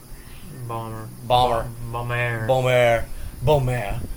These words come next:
Speaker 2: Because Bennick and Bomber,
Speaker 1: <laughs>
Speaker 2: Juju,
Speaker 1: Yeah.
Speaker 2: because they fell,
Speaker 1: Uh, Juju Bomber.
Speaker 2: it doesn't mean they're going to be less successful.
Speaker 1: Wow.
Speaker 2: Yeah,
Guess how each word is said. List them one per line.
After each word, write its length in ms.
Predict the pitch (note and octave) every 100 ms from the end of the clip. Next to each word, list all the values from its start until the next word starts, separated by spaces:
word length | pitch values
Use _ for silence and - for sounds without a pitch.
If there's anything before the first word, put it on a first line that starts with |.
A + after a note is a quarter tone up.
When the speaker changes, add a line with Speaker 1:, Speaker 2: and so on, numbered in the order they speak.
| - - -
Speaker 2:
Because 360 | D3 D#3 F3 D#3
Bennick 380 | B2+ F3+ G3+ G3
and 220 | D3+ C#3+
Bomber, 1300 | D3+ D3+ C#3+ D#3+ F3+ C3+ D3+ - E3+ E3+ D3+ F3 G#3+ - -
Speaker 1:
<laughs> 100 | -
Speaker 2:
Juju, 480 | - F#3 C#3 B2 A#2+ B2 - - - B2+
Speaker 1:
Yeah. 140 | A2 - -
Speaker 2:
because 440 | C#3 D3+ D#3 C3 A#2+
they 180 | D#3+
fell, 540 | E3 - E3 A2+ G#2 - - - C3+
Speaker 1:
Uh, 120 | B2+
Juju 380 | A#2+ C3+ B2 A2+
Bomber. 400 | G#2+ G#2+ D3 B2
Speaker 2:
it 160 | D#3+ D#3
doesn't 380 | F#3 G3 G3+ D3
mean 340 | E3+ D#3+ A#2
they're 220 | B2+ D3
going 360 | A#2+ A#2+ C#3 B2+
to 180 | - C3
be 380 | A#2+ B2 A2+ G#2 - - - - - - G2
less 500 | G2 B2+ B2 - - - - - - -
successful. 680 | - A#2 - A#2+ - A2 F2+ - -
Speaker 1:
Wow. 400 | A2+ G#2+ A2 G#2+ - - - - - -
Speaker 2:
Yeah, 160 | D3+